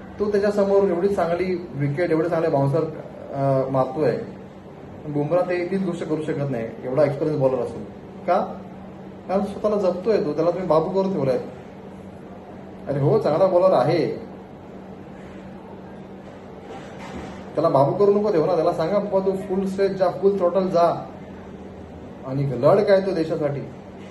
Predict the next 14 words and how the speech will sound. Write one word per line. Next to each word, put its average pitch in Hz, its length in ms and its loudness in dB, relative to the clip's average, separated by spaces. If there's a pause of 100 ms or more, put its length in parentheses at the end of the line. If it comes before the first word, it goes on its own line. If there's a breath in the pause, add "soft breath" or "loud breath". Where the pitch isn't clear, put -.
(400)
काय 165 140 2
झालं 139 220 4
तरी 185 220 -2
ठीक 180 140 0
आहे, 190 100 6
बघू 160 180 6
आपण 180 280 4
पुढे." 139 200 0 (1400)
नाहीतर 196 320 2
त्याचा, 202 260 2
त्याला 196 260 4
एवढं 196 220 4
जर 202 200 6
त्याच्या 190 560 4